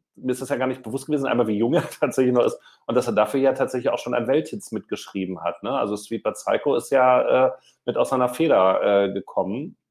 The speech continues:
und deshalb will ich ihn dann noch nicht abschreiben. Aber diese Performance ist jetzt erstmal genau das, hast du, glaub ich, beim letzten Mal gesagt, alles das, was man im negativen Sinne vom E S C erwartet. Ähm, oder war, warst du das nicht? Oder war das,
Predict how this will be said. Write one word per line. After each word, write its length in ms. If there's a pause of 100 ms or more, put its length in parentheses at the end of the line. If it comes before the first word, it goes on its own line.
und 300 (640)
deshalb 680
will 180
ich 100
ihn 120
dann 120
noch 140
nicht 220
abschreiben. 720
Aber 160
diese 240
Performance 560
ist 80
jetzt 160
erstmal 580
genau 280
das, 180
hast 140
du, 40
glaub 120
ich, 40
beim 100
letzten 220
Mal 60
gesagt, 220
alles 180
das, 160
was 140
man 180 (320)
im 80
negativen 500
Sinne 200
vom 180
E 80
S 200
C 100
erwartet. 680 (140)
Ähm, 320 (380)
oder 120
war, 200
warst 180
du 60
das 180
nicht? 160
Oder 160
war 80
das, 320